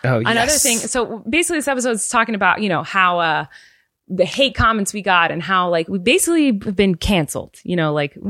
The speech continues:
Speaker 2: you've, I feel like you can get canceled for anything now these days. You have to be careful. You can get canceled for literally almost anything now. You have to be super careful of.
Speaker 1: All right,
Speaker 2: So I was a little
Speaker 1: why
Speaker 2: nervous after the first episode. I was like,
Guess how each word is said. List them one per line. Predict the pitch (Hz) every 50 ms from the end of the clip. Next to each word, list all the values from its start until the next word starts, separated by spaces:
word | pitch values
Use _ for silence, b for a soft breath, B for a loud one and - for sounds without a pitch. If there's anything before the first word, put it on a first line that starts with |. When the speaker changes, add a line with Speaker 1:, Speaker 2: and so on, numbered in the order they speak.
| 214 -
Speaker 2:
you've, | - 226 220 233 226 240 -
I | 262
feel | 285 - 392
like | 370 302
you | 339
can | 294
get | 254 214
canceled | - 254 226 - 196
for | - - -
anything | 190 180 165 151 - 135 131
now | - 127 101 -
these | 139 127 139 -
days. | 143 - 92 - - 196
You |
have | 214 214
to |
be | 226 -
careful. | - 220 175 147 143 - - - 147 b b b b b b b b b
You | - 202 190
can | 202 208
get | 196 185 190
canceled | - 202 190 - 180 180 165
for | - 175 170 165 - -
literally | 185 180 190 190 185 - 180 175 170
almost | 160 156 156 156 151 - -
anything | 151 147 143 - 147 139
now. | 135 143 143 147 151 - _ _
You | 196
have | 196 -
to | 233
be | 247
super | 233 - - 262 - -
careful | - - 247 247 247 - 226 202
of. | 175 156 156 170 - - - -
Speaker 1:
All | 107 113
right, | 135 160 120
Speaker 2:
So | - 247 254
I |
was | 277 294
a | 302
little | 285 277 -
Speaker 1:
why |
Speaker 2:
nervous | 269 269 302 311 262 269
after | 254 202 233 214
the | 214
first | 196 233 220 208
episode. | 233 226 220 - 202
I | 190 175
was | 170 185
like, | 175 170 165 - - _